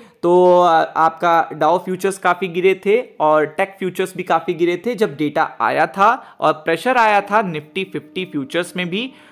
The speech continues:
तो आप समझ सकते हैं कि इम्पैक्ट आपको समझ के रहना है कि इस पर्टिकुलर अपडेट का इम्पैक्ट अभी तक डोमेस्टिक मार्केट पे नहीं पड़ा है,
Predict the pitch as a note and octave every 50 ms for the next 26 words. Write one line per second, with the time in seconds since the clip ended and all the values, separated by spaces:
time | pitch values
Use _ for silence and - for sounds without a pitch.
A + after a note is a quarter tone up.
0 | - - - D3 C#3+ - D#3 D#3 E3+ E3+ G3+ F3+ F#3+ - F#3+ F#3+ F3+ F#3+ A3 A#3+
1 | A#3+ - - - _ _ - E3 E3+ - - E3+ E3 D#3+ D3+ F3 F3 F#3 G#3+ G#3+
2 | - - G3+ G#3 - - D3+ D3+ D#3 D#3 - - G#3 G#3+ G#3+ - F3 D#3 D#3 D3+
3 | - - D#3+ C#3+ D3 C#3+ C#3 D#3 F3+ G#3 - - G#3 - - - A#3 A3+ - -
4 | - - F#3 F3 - - F3 - F#3 F3+ F3+ D#3+ D3 D3+ C3+ C3+ D3+ D#3 D#3 -
5 | F3+ F#3 F#3+ - - E3+ D3+ D3 - D#3 D3+ E3 D#3+ - D#3 D3 D#3 D3+ D3+ G3
6 | A#3 A3+ - - _ _ _ _ _ - C3+ D#3 D#3+ G3+ G#3 G#3 - C#4 C4 -
7 | G#3 F#3+ F3+ F3+ - - - - F3 D#3 D#3 D3+ D#3+ D#3 D#3 D#3+ D#3+ E3 G3+ A#3+